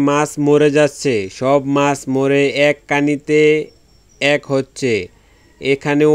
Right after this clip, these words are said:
অনেক মাছ মরা দেখা যাচ্ছে। এগুলা বড় মনোসেক্স জাতীয় তেলাপিয়া, মনোসেক্স জাতের তেলাপিয়া। এ মাছগুলা তিনটায় দুইটায় কেজি হয়। এ বেচার উপযুক্ত মাছগুলা মরে যাচ্ছে।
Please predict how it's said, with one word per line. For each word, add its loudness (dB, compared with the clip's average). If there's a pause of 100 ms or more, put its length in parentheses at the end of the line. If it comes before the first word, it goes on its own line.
অনেক 2
মাছ 0 (120)
মরা -2
দেখা -2
যাচ্ছে। -4 (260)
এগুলা 0 (240)
বড় 0 (100)
মনোসেক্স -2 (180)
জাতীয় -4
তেলাপিয়া, -4 (560)
মনোসেক্স -2
জাতের -4
তেলাপিয়া। -2 (640)
এ 0
মাছগুলা -2 (720)
তিনটায় -2
দুইটায় -2
কেজি -2
হয়। -2 (380)
এ -2 (140)
বেচার -2 (100)
উপযুক্ত -6 (100)
মাছগুলা -4
মরে -2
যাচ্ছে। -4